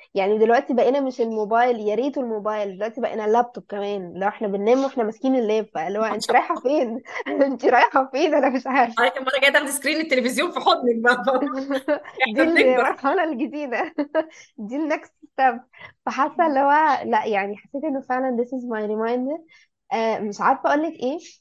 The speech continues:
Speaker 1: بجد. يعني انا قبل اي حاجه انا enjoyed my time so much بجد. يعني اللي هو انا طول الحلقه انا قافله ال-، الفويس، بس حاسه لو انا قاعده، قاعده عماله ابتسم واضحك زي الهبله. <laughs> والله
Speaker 2: آه،
Speaker 1: طول ال-،
Speaker 2: بالظبط.
Speaker 1: الوقت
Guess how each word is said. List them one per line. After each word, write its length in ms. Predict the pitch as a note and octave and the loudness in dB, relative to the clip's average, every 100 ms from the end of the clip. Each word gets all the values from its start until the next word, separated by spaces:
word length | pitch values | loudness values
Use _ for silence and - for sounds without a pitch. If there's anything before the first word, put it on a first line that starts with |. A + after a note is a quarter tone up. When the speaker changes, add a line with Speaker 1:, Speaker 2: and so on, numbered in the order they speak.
| _ - | _ -4
Speaker 1:
بجد. 460 | G#3+ G#3+ B3 D4+ - | 2 2 2 -2 -12
يعني 420 | - G#3 G3 G3+ A3 | -8 -4 -4 -4 -2
انا 420 | A#3+ A#3+ A#3 G#3 - - - | 0 0 -2 -4 -8 -8 0
قبل 220 | B3 B3 | 2 4
اي 200 | - C4+ | 4 4
حاجه 300 | C#4 C4+ B3 B3 | 2 -4 -2 -2
انا 220 | C4+ C#4+ | -4 -6
enjoyed 400 | B3 A3 A#3+ A#3+ | -6 -2 -2 -2
my 180 | A3+ G#3+ | -4 -8
time 320 | G#3 G3+ G3+ G3 | -10 -10 -10 -4
so 280 | B3 B3 A3+ | 0 2 0
much 360 | A3+ - - A3 | -4 -12 -10 -2
بجد. 280 | A3 A3+ | -2 -2
يعني 480 | G#3+ F#3+ G3+ G3+ - | -2 -2 -2 -4 -2
اللي 100 | A3 | 2
هو 40 | C4 | 4
انا 320 | D#4+ D#4+ D#4 | 2 0 -2
طول 100 | E4 | -2
الحلقه 460 | E4+ F#4+ E4 D#4 D#4+ | -2 -2 -2 0 -2
انا 100 | - | -2
قافله 340 | - - F#4 | -6 2 2
ال-، 240 | D#4 C4 | 2 -2
الفويس، 420 | A#3 A#3 C#4 E4+ D#4+ | -6 -4 -2 -2 -4
بس 240 | C#4 C#4+ - | -6 -8 -6
حاسه 240 | E4+ E4 | -4 0
لو 60 | D#4 | 0
انا 180 | D4+ D#4+ | 0 -2
قاعده، 360 | E4 E4 - - | -2 -2 -4 -10
قاعده 240 | A3+ C4+ | -6 -4
عماله 240 | C#4 B3+ C4+ | -2 0 -2
ابتسم 380 | C4 C#4+ - B3 | -2 -6 -2 0
واضحك 280 | B3 C4+ B3+ | 0 -2 0
زي 140 | B3 | 2
الهبله. 340 | D4 G3+ F#3 - - - | 2 0 0 -4 -6 -4
<laughs> 640 | - C#4+ - B3+ - _ - | -4 -2 -2 -4 -6 _ 0
والله 640 | A#3 A3 B3+ D4 C4+ A3+ | 4 4 4 4 4 -2
Speaker 2:
آه، 40 | A#3 | -4
Speaker 1:
طول 240 | C4+ C#4+ D4 | 0 2 2
ال-، 100 | D4 | 0
Speaker 2:
بالظبط. 220 | B3 - | -2 -4
Speaker 1:
الوقت 520 | G#3 A3 A3+ F4 C5+ | -4 0 0 0 -4